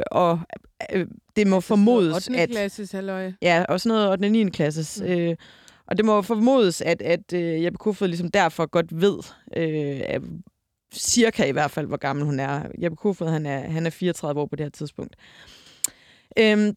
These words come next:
Speaker 1: det, jeg synes, der er i gåseøjne interessant ved, ved denne her skandale, øh, det er, at der er ret stor forskel på, hvordan den blev, øh, opfattet i samtiden,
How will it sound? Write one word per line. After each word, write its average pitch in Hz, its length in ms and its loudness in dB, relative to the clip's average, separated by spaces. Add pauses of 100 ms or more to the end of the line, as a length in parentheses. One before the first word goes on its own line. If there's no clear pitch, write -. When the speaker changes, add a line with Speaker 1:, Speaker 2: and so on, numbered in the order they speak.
(220)
Speaker 1:
det, 277 140 4
jeg 277 140 4
synes, 254 400 0
der 202 140 2
er 147 540 2
i 196 80 -2
gåseøjne 190 500 0
interessant - 720 -2
ved, 156 400 0
ved 170 100 -4
denne 262 280 2
her 220 120 2
skandale, 165 720 -2
øh, 175 260 2 (100)
det 226 140 4
er, 185 360 2
at 175 220 0
der 175 80 0
er 165 240 0 (120)
ret 190 140 0
stor 202 220 -2
forskel 202 480 -2
på, 185 240 0
hvordan 165 400 -2
den 170 140 -2
blev, 143 460 -4
øh, 135 340 -2
opfattet 165 440 -2
i 190 60 -8
samtiden, 302 560 -2